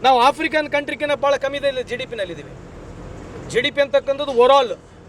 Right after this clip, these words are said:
ಗ್ರಾಸ್ ಡೊಮೆಸ್ಟಿಕ್ ಪ್ರಾಡಕ್ಟ್ ಅಂತ ನಾವೇನ್ ಹೇಳ್ತೀವಿ, ಎಲ್ಲರದ್ದು ಸೇರಿ ಜಿ ಡಿ ಪಿ ಆಗಿರ್ತದೆ. ಪ್ರಮುಖವಾಗಿ ಹತ್ತು ಪರ್ಸೆಂಟ್ ಜನ ತೆಗೆದುಬಿಟ್ರೆ ತೊಂಬತ್ತು ಪರ್ಸೆಂಟ್ ಜನರು ನಾವು ಇರ್ತಕ್ಕಂಥದ್ದು ಹದಿನಾರು, ಆ, ನು-, ಹದಿನಾರು ಡಾಲರ್ ಕೂಡ ಇಲ್ಲ, ಆ, ಸಿಕ್ಸ್ಟೀನ್ ಹಂಡ್ರೆಡ್ ಡಾಲರ್ಸ್ ಕೂಡ ಇಲ್ಲ. ನಾವು ಇಂಥದ್ರ ಬಗ್ಗೆ ಚರ್ಚೆ ಮಾಡಿದ್ರೆ ಏನಾರು ಮಾಡ್ಬೋದು.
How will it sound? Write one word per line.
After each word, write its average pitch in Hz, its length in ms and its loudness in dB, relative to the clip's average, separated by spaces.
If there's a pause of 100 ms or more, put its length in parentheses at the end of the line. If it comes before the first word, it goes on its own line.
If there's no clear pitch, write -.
(120)
ಗ್ರಾಸ್ 247 300 0
ಡೊಮೆಸ್ಟಿಕ್ 262 360 -4
ಪ್ರಾಡಕ್ಟ್ 254 300 0
ಅಂತ 240 180 -6
ನಾವೇನ್ 233 240 2
ಹೇಳ್ತೀವಿ, 196 320 -6
ಎಲ್ಲರದ್ದು 262 400 2
ಸೇರಿ 285 260 -6
ಜಿ 254 140 -8
ಡಿ 247 60 -10
ಪಿ 247 100 -2
ಆಗಿರ್ತದೆ. 185 420 -4 (400)
ಪ್ರಮುಖವಾಗಿ 320 520 2
ಹತ್ತು 294 160 2
ಪರ್ಸೆಂಟ್ 285 300 -2
ಜನ 277 140 4
ತೆಗೆದುಬಿಟ್ರೆ 254 720 -2 (240)
ತೊಂಬತ್ತು 320 360 2
ಪರ್ಸೆಂಟ್ 285 320 0
ಜನರು 285 280 0
ನಾವು 269 180 2
ಇರ್ತಕ್ಕಂಥದ್ದು 277 540 -2
ಹದಿನಾರು, 254 340 -2 (360)
ಆ, 208 100 -4
ನು-, 208 260 -6
ಹದಿನಾರು 277 260 -2
ಡಾಲರ್ 277 240 4
ಕೂಡ 269 100 -4
ಇಲ್ಲ, 240 120 0
ಆ, 180 360 -8
ಸಿಕ್ಸ್ಟೀನ್ 247 420 -8
ಹಂಡ್ರೆಡ್ 277 180 0
ಡಾಲರ್ಸ್ 262 260 -2
ಕೂಡ 277 100 -8
ಇಲ್ಲ. 254 140 -4
ನಾವು 220 160 -12 (1200)
ಇಂಥದ್ರ 330 380 2
ಬಗ್ಗೆ 302 260 0
ಚರ್ಚೆ 285 300 -2
ಮಾಡಿದ್ರೆ 285 300 -2
ಏನಾರು 269 180 -4
ಮಾಡ್ಬೋದು. 226 480 -2